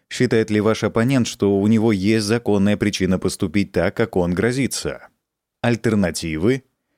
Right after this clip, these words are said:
Понимает ли человек, что у него есть альтернатива предполагаемому насилию? Иными словами, действительно ли он не видит никакого иного способа разрешить ситуацию?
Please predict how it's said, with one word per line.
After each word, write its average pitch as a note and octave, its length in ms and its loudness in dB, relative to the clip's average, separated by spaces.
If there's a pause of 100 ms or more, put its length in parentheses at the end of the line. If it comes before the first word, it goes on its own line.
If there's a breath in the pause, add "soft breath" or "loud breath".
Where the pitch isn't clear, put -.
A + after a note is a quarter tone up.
(200)
Понимает B2 460 2
ли A2+ 100 2
человек, A2+ 480 2
что A2 200 0
у G#2 60 2
него G#2 220 2
есть G2+ 340 0
альтернатива G#2 720 0
предполагаемому F2+ 880 0
насилию? F#2+ 720 -2 (320 soft breath)
Иными F3+ 300 4
словами, C#3+ 420 0
действительно G#2 640 0
ли E2 160 0
он A#2 220 2
не C3 160 2
видит G#2+ 340 0
никакого F#2 640 0
иного F2 260 0
способа C3+ 500 -2
разрешить G2 460 -2
ситуацию? F#2+ 720 -2